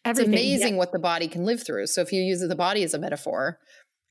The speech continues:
Speaker 2: then you really understand when there's those certain belief systems or things that are running through your mind over and over again, and that you're like,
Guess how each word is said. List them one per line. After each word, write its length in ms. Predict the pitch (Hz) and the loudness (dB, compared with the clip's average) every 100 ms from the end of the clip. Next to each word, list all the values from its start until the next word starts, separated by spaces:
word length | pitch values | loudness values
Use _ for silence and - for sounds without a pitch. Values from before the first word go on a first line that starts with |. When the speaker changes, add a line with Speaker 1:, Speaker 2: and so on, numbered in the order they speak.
| - | -4
Speaker 2:
then 140 | 190 | 0
you 120 | 175 | 2
really 300 | 175 208 190 | 2 2 0
understand 640 | 160 156 - 160 151 151 - | -2 -2 -2 -2 -2 -4 -4
when 200 | 170 160 | -4 -2
there's 220 | 156 151 | -2 -2
those 340 | 160 151 143 - - _ - - - | -2 -2 -4 -8 -14 _ -20 -20 -8
certain 400 | - 202 165 160 - | -2 -2 -2 -4 -2
belief 300 | 165 170 165 | 0 0 0
systems 600 | - 160 - 156 156 - | 0 -2 -2 -2 -2 -4
or 80 | |
things 260 | 151 165 156 | -4 -4 -2
that 80 | 160 | -2
are 80 | 151 | 0
running 280 | 156 156 | 0 -2
through 140 | 151 156 | -2 -2
your 100 | 151 | -2
mind 300 | 151 151 151 | -2 -2 -2
over 160 | 147 | -2
and 80 | 147 | -2
over 160 | 151 156 | -2 -2
again, 160 | 147 | -4
and 80 | 143 | -4
that 60 | 139 | -2
you're 100 | 151 | -2
like, 180 | 143 | -2